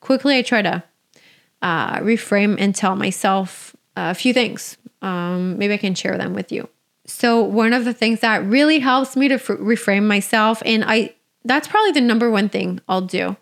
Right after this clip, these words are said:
now, uh, when something like this happens, is instead of being like, "Oh,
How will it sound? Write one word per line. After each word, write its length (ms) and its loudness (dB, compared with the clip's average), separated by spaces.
now, 480 -2
uh, 260 -2
when 160 -4
something 320 -4
like 160 -4
this 200 -4
happens, 540 0
is 440 2
instead 280 0
of 160 0
being 180 2
like, 220 0
"Oh, 640 2